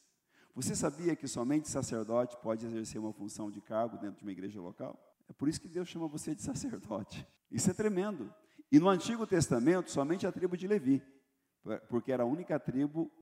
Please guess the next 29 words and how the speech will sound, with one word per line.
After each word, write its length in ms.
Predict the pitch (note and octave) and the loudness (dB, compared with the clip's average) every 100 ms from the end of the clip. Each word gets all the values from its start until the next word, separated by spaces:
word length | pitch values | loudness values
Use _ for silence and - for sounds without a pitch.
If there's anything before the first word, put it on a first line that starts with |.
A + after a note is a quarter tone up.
| _ | _
que 160 | - A2 | -4 -4
foi 300 | - A#2+ B2+ | -4 0 2
estabelecida 680 | B2+ B2+ A2+ A2+ A2 A2+ A2+ | 2 0 0 -2 -2 -4 -6
por 220 | A2 G2+ | -2 -2
Deus 260 | A2 B2 | -2 -4
como 300 | - A2 G#2 | -6 -8 -6
tribo 460 | G2+ B2+ D#3+ D#3 D3+ | -6 2 2 2 -8
sacerdotal. 1400 | - - C3+ C3+ C#3 C#3 C3+ C#3+ - F#2+ E2+ - - _ | -8 -6 -6 -6 -4 -4 -2 -4 -2 -2 -2 -10 -20 _
E 80 | - | 10
esse 180 | G#3 - | 12 12
pensamento, 1040 | - F#3+ F3 C3 C3 D#3+ E3 C3+ G#2 F#2 - - | 2 0 2 0 6 6 6 2 -6 -10 -10 0
essa 260 | C3 C3+ C3+ | 0 2 -4
disposição 720 | A2+ - B2+ A#2 G#2+ D3 D3 | -4 2 2 2 -2 0 0
de 140 | C3+ | -2
coração, 760 | - B2 A2 - C#3 C#3 A#2+ - - _ _ _ | 0 0 0 0 0 2 0 -4 -12 _ _ _
vai 220 | - A#2 A#2+ | -4 0 2
levar 360 | B2 A#2+ A#2+ | 2 4 2
você 680 | G#2+ A2+ - - B2 B2 B2 - _ _ _ _ _ _ - | 2 -4 -4 0 4 4 2 -4 _ _ _ _ _ _ -10
a 80 | A2+ | -10
atingir 500 | - A#2 G#2+ A#2+ A2+ | -6 -6 -4 -4 -4
um 80 | |
nível 380 | A2 B2+ D#3 D3 | -2 -2 -2 -4
de 100 | C3 | -4
intimidade. 840 | C3+ - B2 G#2+ F#2+ E2 F2+ - _ _ - | -6 -4 -8 -6 -6 -8 -10 -20 _ _ -4
E 140 | A2 | 0
a 40 | |
intimidade 760 | A#2 A2 A#2 A2 A2 A#2 B2+ A#2 | 0 -2 -4 -2 2 2 2 -2
gera 200 | B2+ B2 | -2 -2
santidade. 880 | B2 A#2 A#2 A2+ F#2 D#2 - - | -2 -4 -6 -8 -6 -6 -8 -16